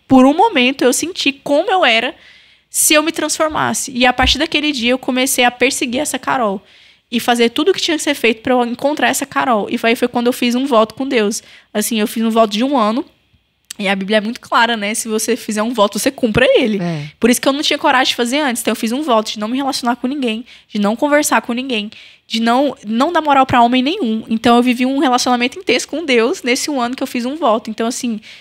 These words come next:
Speaker 1: se um homem me seguia, eu bloqueava ele na hora, assim. Eu comecei a fechar todas as brechas.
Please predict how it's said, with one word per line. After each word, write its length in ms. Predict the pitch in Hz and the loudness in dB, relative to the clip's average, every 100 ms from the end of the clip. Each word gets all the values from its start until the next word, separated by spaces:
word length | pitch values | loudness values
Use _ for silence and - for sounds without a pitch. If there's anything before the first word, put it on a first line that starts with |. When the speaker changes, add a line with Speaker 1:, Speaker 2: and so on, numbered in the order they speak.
| _ | _
Speaker 1:
se 200 | - 277 | -4 -2
um 100 | 285 | 0
homem 380 | 269 285 311 262 | 0 0 -4 -2
me 120 | 247 | 0
seguia, 420 | 294 - 294 247 277 | 0 0 0 2 2
eu 40 | |
bloqueava 400 | 269 277 247 233 | 0 0 0 0
ele 100 | 240 | 0
na 140 | 247 | 0
hora, 240 | 269 208 208 | 0 2 0
assim. 260 | 208 196 | -4 -8
Eu 60 | 185 | -8
comecei 300 | - 220 233 | -6 -2 -2
a 20 | |
fechar 460 | - 302 - - 247 | 0 0 2 2 0
todas 260 | 277 262 | 0 0
as 220 | 254 269 277 | 2 0 0
brechas. 520 | 208 180 - 196 | 0 0 -2 -6